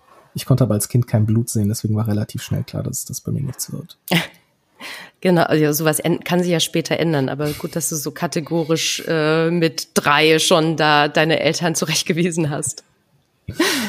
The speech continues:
Speaker 1: Genau.
Speaker 2: Okay, okay, das ist, äh, das ist gut.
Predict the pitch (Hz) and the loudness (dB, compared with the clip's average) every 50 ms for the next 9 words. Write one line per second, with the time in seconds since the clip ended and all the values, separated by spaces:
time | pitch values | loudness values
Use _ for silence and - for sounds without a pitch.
0 | 185 - - - - - - - - - _ _ _ _ _ _ _ _ - - | -8 -2 0 0 0 0 -2 -4 -6 -12 _ _ _ _ _ _ _ _ -6 -6
1 | 165 160 - - - 190 165 143 123 135 139 - _ _ - - 208 175 - _ | -6 -6 -4 -2 2 4 4 4 2 0 -4 -8 _ _ -16 -16 -16 -16 -14 _
2 | - - 220 339 370 - 160 - 185 180 - - - - - 170 170 165 160 156 | -2 0 2 2 2 0 0 -2 -4 -4 -4 -6 -8 -6 -2 0 0 2 2 2
3 | 156 151 147 147 - - 175 - - - 269 277 185 - - - - | 0 -2 -2 -6 -10 -10 -10 -10 -2 0 2 2 2 2 0 -6 -10